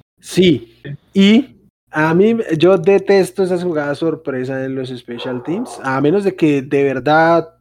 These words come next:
tipo, eh, con, con los Rams, que el, el punter, eh, que es muy buen, o sea, tiene un buen brazo o algo así,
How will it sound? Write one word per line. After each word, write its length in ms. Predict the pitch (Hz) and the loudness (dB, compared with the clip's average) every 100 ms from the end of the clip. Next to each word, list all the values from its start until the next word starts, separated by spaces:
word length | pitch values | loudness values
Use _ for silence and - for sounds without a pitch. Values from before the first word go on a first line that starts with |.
| _ _ - | _ _ -10
tipo, 440 | 175 165 160 156 _ 147 | -8 -2 -2 -2 _ -14
eh, 120 | 139 | -12
con, 340 | - 143 135 | -10 -10 -10
con 720 | 127 139 131 131 127 131 127 123 | -16 -12 -10 -10 -10 -10 -8 -8
los 160 | 127 | -8
Rams, 360 | 127 170 233 254 | -2 0 0 -2
que 300 | - 165 139 | -2 -2 0
el, 260 | 131 123 123 | -4 -6 -8
el 100 | 120 | -10
punter, 680 | 131 147 151 165 165 160 156 | -8 -10 -4 -2 -2 -4 -8
eh, 320 | 147 139 139 | -18 -10 -8
que 160 | 151 | -4
es 100 | 151 | -4
muy 200 | 147 151 | -2 -4
buen, 300 | 143 143 139 139 | -2 -2 -2 -6
o 100 | 135 | -12
sea, 220 | 123 113 | -12 -12
tiene 180 | 123 127 | -10 -10
un 60 | 135 | -4
buen 220 | 147 135 | -6 -4
brazo 360 | 127 139 156 | -6 -4 -2
o 40 | 143 | -4
algo 140 | 139 | -4
así, 300 | 147 190 349 | -6 -4 -6